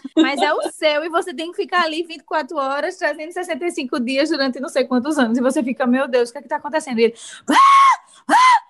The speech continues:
Eu dizia, "Meu Deus do céu, o que é que tá acontecendo?" Aí as médicas vinham, "Ah, então", aí vem uma falar da chupeta, né? Eu disse, "Mo, eu não vou dar chupeta." "Eu não vou dar mamadeira. Eu não vou dar não sei o que artificial." Aí eu ficava falando as coisas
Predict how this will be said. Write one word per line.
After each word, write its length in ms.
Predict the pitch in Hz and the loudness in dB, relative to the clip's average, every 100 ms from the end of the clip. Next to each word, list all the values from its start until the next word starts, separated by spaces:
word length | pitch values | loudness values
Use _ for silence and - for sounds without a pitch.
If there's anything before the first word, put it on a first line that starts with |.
| _ | _
Eu 60 | 277 | -2
dizia, 140 | 285 | 0
"Meu 160 | 269 269 | 2 2
Deus 240 | 220 277 | 2 2
do 100 | 262 | 0
céu, 180 | 277 262 | -4 -4
o 20 | |
que 80 | 247 | -4
é 40 | |
que 60 | 226 | -4
tá 80 | 254 | -4
acontecendo?" 640 | 247 240 247 247 214 240 _ _ - | -2 -2 -2 0 -2 -4 _ _ -4
Aí 320 | 233 254 254 | -2 0 -2
as 180 | 254 254 | -4 -2
médicas 500 | 262 262 247 269 254 | -2 -2 -2 -4 -4
vinham, 680 | 214 226 285 262 226 208 202 190 | -4 -4 0 0 0 -2 -6 -4
"Ah, 200 | - 349 | -2 -2
então", 300 | 370 370 220 | -4 -8 -6
aí 120 | 214 | -4
vem 180 | 220 247 | 0 0
uma 220 | 240 254 | 2 0
falar 300 | 214 240 226 | 0 -2 -2
da 100 | 220 | -2
chupeta, 800 | 233 320 262 240 240 226 196 214 | -4 -6 0 4 4 4 0 -6
né? 260 | 208 214 233 | -6 -6 -6
Eu 80 | - | -4
disse, 240 | 233 - | -4 0
"Mo, 340 | 226 262 294 - _ _ | 4 4 4 -2 _ _
eu 140 | - 240 | -2 0
não 160 | 247 | 0
vou 140 | 302 262 | 0 -2
dar 140 | 233 | -2
chupeta." 420 | 254 294 - 254 _ _ _ | -6 -10 -12 -16 _ _ _
"Eu 100 | 233 | 0
não 120 | 233 | 2
vou 140 | 240 233 | 2 2
dar 80 | 226 | 0
mamadeira. 440 | 226 240 196 - 226 - - | 0 0 -4 -10 -18 -20 -8
Eu 80 | 220 | -2
não 140 | 233 | 0
vou 120 | 233 | 0
dar 120 | 247 | 2
não 100 | 247 | 2
sei 140 | 254 240 | 2 0
o 20 | |
que 100 | 233 | -2
artificial." 420 | 233 226 247 - | -4 -2 -4 0
Aí 80 | 233 | 2
eu 80 | 247 | 2
ficava 360 | 302 240 254 254 | 2 0 2 2
falando 320 | 254 240 233 | 2 0 0
as 140 | 233 | -2
coisas 600 | - 269 277 254 214 196 | -4 -10 -6 -4 -6 -8